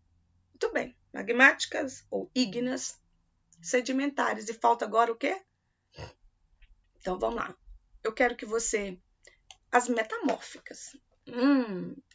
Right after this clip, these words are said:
Metamorfose significa mudança. Então, vamos lá.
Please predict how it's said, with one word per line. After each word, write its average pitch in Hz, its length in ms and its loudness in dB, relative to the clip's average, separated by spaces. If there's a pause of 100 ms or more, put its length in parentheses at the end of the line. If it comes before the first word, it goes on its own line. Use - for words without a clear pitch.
(720)
Metamorfose 190 1500 4
significa 196 680 -6
mudança. 320 480 -2
Então, 208 200 -4
vamos 269 240 2
lá. - 60 -14